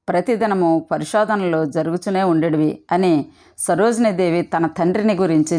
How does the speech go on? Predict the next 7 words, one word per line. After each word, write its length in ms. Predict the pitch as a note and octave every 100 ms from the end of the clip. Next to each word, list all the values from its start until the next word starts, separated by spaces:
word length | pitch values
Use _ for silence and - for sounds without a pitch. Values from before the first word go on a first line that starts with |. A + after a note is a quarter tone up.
| -
చెప్పినది. 520 | D#3+ D#3+ D#3+ D3+ D3 - - - - - - - - A3+
తన 100 | A3
తల్లి 300 | A3 A3 B3+
ఎడల 640 | B3 G#3+ G3 F3+ E3+ E3+ _ _ _ _ _ _ _ _
ఆమెకు 1200 | F#3+ G3+ G3+ E3+ D#3+ F#3 _ _ _ _ - F#3 F3+
అత్యంత 420 | F3 F3+ - G3+ G3
గౌరవము. 580 | E3 D#3+ E3 D3+ C#3+